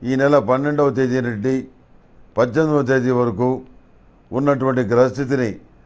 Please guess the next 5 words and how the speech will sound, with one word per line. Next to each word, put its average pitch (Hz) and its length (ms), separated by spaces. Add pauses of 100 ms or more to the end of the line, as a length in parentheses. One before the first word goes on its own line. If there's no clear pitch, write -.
(100)
అనుసరించి 123 760 (800)
నా 123 220
పరిజ్ఞానం 139 640
సహకరించిన 120 520
మేరకు 120 480